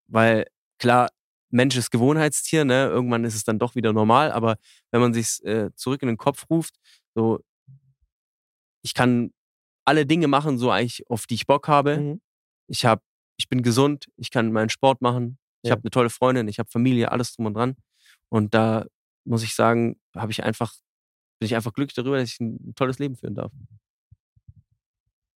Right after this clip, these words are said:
Speaker 1: Das find ich sehr geil.
Speaker 2: Richtig. Was war die letzte so vermeintliche Kleinigkeit, über die du dich gefreut hast? Weil man soll ja immer so die kleinen Sachen, die kleinen
Speaker 1: Das ist
Speaker 2: Dinge
Speaker 1: tatsächlich eine Sache, wo ich gerade,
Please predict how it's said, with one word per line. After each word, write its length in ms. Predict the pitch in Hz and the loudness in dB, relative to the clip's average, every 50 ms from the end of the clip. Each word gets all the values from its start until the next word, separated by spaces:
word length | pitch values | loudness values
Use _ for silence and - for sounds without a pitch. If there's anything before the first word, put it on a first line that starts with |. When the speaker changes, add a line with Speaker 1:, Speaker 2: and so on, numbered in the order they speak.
| _ _ | _ _
Speaker 1:
Das 120 | - 113 - | -12 -8 -4
find 120 | 120 117 107 | -4 -4 -2
ich 60 | - | 0
sehr 140 | 123 117 113 | 0 0 0
geil. 200 | 123 113 110 - _ _ _ _ _ _ _ _ _ _ _ _ _ _ _ _ _ _ _ _ _ _ _ _ _ _ - | 0 -4 -4 -8 _ _ _ _ _ _ _ _ _ _ _ _ _ _ _ _ _ _ _ _ _ _ _ _ _ _ -4
Speaker 2:
Richtig. 260 | 127 123 - - 101 | -4 -4 -2 -2 -2
Was 120 | 113 165 185 | 0 2 2
war 120 | 185 175 | 2 2
die 100 | 156 143 | 2 0
letzte 720 | 127 160 170 - - - 147 147 151 147 139 139 131 78 69 | -2 -2 -2 -2 -4 0 2 2 4 4 4 2 0 -2 -4
so 340 | 110 127 127 123 120 120 113 - _ _ _ _ _ _ _ _ _ _ _ _ _ _ _ _ _ _ _ | -2 0 2 2 2 0 -2 -4 _ _ _ _ _ _ _ _ _ _ _ _ _ _ _ _ _ _ _
vermeintliche 560 | - 135 127 135 139 160 190 - 156 143 127 - | -2 0 2 2 2 2 0 -2 -4 -6 -6 -4
Kleinigkeit, 480 | - - 139 139 143 135 - - 127 | -2 0 0 0 0 -2 -2 -2 -2
über 140 | 104 107 110 | -2 -2 -2
die 120 | 98 101 98 - - | -2 -4 -8 -10 -12
du 220 | - 117 - 123 110 | -14 -8 -4 -4 -4
dich 200 | 98 104 - - | -4 -6 -12 -12
gefreut 340 | 104 98 - 104 101 - - | -12 -8 -4 -4 -4 -4 -6
hast? 260 | 92 - - - _ _ _ _ _ _ _ _ _ _ _ _ _ _ _ _ _ _ _ _ _ _ _ _ _ _ _ _ _ _ _ _ _ _ _ _ _ _ _ _ _ _ _ _ _ _ _ _ _ _ _ _ _ _ _ _ _ _ _ - | -8 -8 -10 -16 _ _ _ _ _ _ _ _ _ _ _ _ _ _ _ _ _ _ _ _ _ _ _ _ _ _ _ _ _ _ _ _ _ _ _ _ _ _ _ _ _ _ _ _ _ _ _ _ _ _ _ _ _ _ _ _ _ _ _ -4
Weil 100 | 98 107 | -4 -2
man 80 | 110 113 | 0 0
soll 120 | 120 120 | 2 2
ja 60 | 117 | 2
immer 160 | 107 110 107 | 2 0 0
so 80 | 101 107 | -2 -4
die 120 | 92 101 | -8 -10
kleinen 380 | - - - 113 113 113 110 104 | -10 -6 -2 0 0 0 0 -2
Sachen, 360 | 98 104 95 - 101 98 95 - | -4 -6 -6 -8 -10 -12 -12 -14
die 80 | 95 | -10
kleinen 160 | 92 - 123 | -2 2 2
Speaker 1:
Das 80 | 165 170 | 2 2
ist 80 | 208 202 | 2 2
Speaker 2:
Dinge 60 | 104 | 2
Speaker 1:
tatsächlich 380 | 185 170 - 185 185 175 - | 2 2 2 0 -2 -2 -2
eine 100 | 151 135 | -2 0
Sache, 280 | 117 147 160 151 156 127 | 0 0 0 0 -2 -4
wo 100 | 127 101 | -2 -2
ich 140 | 104 123 - | -2 -2 -2
gerade, 400 | - 143 151 165 151 143 127 | 0 2 2 4 2 0 0